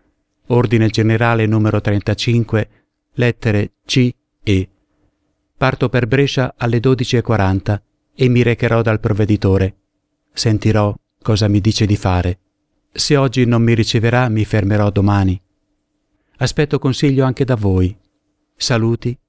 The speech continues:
e tante scuse per le nuove grane.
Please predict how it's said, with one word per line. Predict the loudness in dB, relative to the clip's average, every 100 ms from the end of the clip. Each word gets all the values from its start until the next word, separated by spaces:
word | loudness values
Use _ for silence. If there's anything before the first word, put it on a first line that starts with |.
| _ -4
e | -4
tante | 0 0 0 0
scuse | -2 -2 0 0 0 -4 -6 _ -4
per | -2 2
le | 2
nuove | 2 2 0 -2
grane. | -2 -2 0 -2 -4